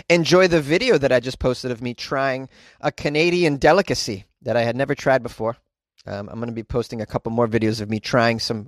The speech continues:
weird stuff that, that listeners sent me. <laughs> So, and you guys can send me something to try, you know, as far as food goes. But just, you need to know that I'm allergic to tree nuts. Okay, so that's a thing.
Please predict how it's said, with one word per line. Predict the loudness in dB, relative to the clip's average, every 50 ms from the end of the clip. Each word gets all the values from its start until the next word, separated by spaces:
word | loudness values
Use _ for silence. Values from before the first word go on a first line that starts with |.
| _ _
weird | -4 0 0 0 0 -2
stuff | 0 2 2 2 2 0
that, | -4 -4 -4 _ _ _ _ _ _ _ -20 _ _ _ _ _ _ _
that | 0 0 0 2
listeners | 0 0 0 0 0 0 0 -2
sent | -2 -2 -2 -2 -2
me. | -4 -6 -6 -6
<laughs> | -10
So, | -8 -6 -6 -4 -2 -2 -2 -4 _ _ _ -20 -20 -20 -20 -20 -20 -20 -16 -8 -4
and | 0 0
you | 4
guys | 6 6 4 4
can | 2 -2 -2
send | 0 0 0
me | 0 0
something | -2 -2 -4 -4 -6 -8
to | -10 -8
try, | -2 2 2 4 4 2 0 -6 -12 _ -14
you | -12 -10
know, | -10
as | -10 -10
far | -6 -6 -6
as | -6 -6 -8
food | -12 -12 -12 -10
goes. | -8 -10 -8
But | -6 -8 -8
just, | -6 -8 -8 -8 -6
you | -6
need | -6 -6 -4 -4
to | -2
know | 0 0 0
that | 2 0
I'm | 0 2
allergic | 2 4 4 4 2 2 -2 -10
to | -12 -12
tree | -10 -10 -8 -6 -4 -4 -4 -4
nuts. | -4 -6 -6 -10 -14 -16 -18 -20 _ _ _ -10
Okay, | -8 -8
so | -8 -6 -6 -2
that's | -2 -2 -2 -4
a | -6
thing. | -6 -4 -6 -6 -6 -10